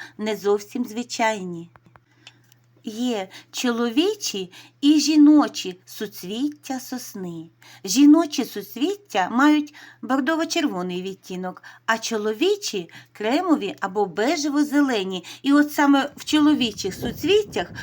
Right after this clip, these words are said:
формується дорогоцінний пилок. Пилок сосни багатий на мікроелементи і складається з двадцяти семи мінералів,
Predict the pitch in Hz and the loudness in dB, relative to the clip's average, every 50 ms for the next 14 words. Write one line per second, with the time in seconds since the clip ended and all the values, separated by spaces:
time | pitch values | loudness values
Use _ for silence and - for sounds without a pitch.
0 | - - - - 226 226 233 240 269 311 359 349 - - 349 294 247 247 226 202 | -16 -10 -6 -4 -2 0 2 2 2 2 2 0 -4 -4 -4 -2 -2 -2 -2 -2
1 | 190 185 - - - 247 254 254 262 285 285 - 302 320 320 285 226 185 180 - | -2 -4 -6 -6 -4 -2 0 2 2 2 0 0 -2 -2 -2 -2 -4 -4 -6 -6
2 | - - - - - - - - - - - - - - - - - - - - | -8 -10 -14 -16 -18 -18 -20 -20 -20 -20 -20 -20 -20 -20 -20 -20 -20 -20 -20 -20
3 | - - - - - - - - - - 220 220 226 240 247 240 240 - - - | -20 -20 -20 -20 -20 -20 -20 -20 -8 -2 -2 0 2 2 0 0 -2 -4 -10 -10
4 | 202 190 190 - 220 220 226 247 277 285 277 - - - - - 190 208 208 214 | -8 -10 -10 -8 -8 -4 0 2 2 2 2 0 -10 -20 -16 -6 -2 -2 -2 -2
5 | 220 240 254 269 262 - - 240 240 226 220 233 - - - - _ _ _ - | 0 -2 -2 -2 -2 -4 -6 -6 -6 -6 -8 -12 -14 -14 -18 -20 _ _ _ -20
6 | _ - 196 208 214 220 226 208 - _ - 233 247 254 254 - 262 269 269 269 | _ -10 -8 -4 -2 -2 -4 -4 -6 _ -4 -2 -2 -2 -2 -2 -4 -2 -2 -2
7 | 269 262 254 262 262 240 196 180 175 180 180 160 - 185 180 - - - - _ | -2 -2 -2 -2 -2 -2 -4 -4 -6 -6 -8 -8 -10 -12 -12 -14 -16 -20 -18 _
8 | - 247 247 - - - 233 240 233 277 302 302 302 294 - - 247 233 190 202 | -8 -8 -8 -6 -4 -2 -2 -2 0 0 0 2 0 -2 -4 -6 -6 -6 -6 -6
9 | 226 285 285 - - 330 330 - 440 415 - - 381 349 349 370 359 339 330 311 | -4 -4 -4 -4 -6 -8 -4 -4 -4 -4 -4 -4 -4 -4 -4 -2 0 2 4 4
10 | 311 311 302 277 269 254 233 202 185 | 4 4 4 4 2 0 0 0 -4